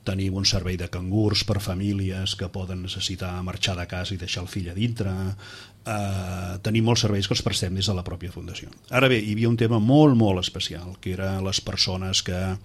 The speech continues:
estan a casa o estan en un hospital i que no tenen una capacitat de decidir.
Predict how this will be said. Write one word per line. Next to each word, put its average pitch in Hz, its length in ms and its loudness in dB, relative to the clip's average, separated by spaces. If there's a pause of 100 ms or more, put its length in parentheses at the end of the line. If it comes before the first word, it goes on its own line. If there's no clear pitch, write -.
(460)
estan 95 520 2
a 92 80 -4
casa 101 480 0 (140)
o 95 140 -6
estan 95 280 -2
en 95 100 -2
un 98 120 -2
hospital 98 580 0 (480)
i 117 140 4
que 123 160 6
no 123 140 6
tenen 113 720 6
una 101 160 4
capacitat 95 640 0
de 92 160 -4
decidir. 85 540 0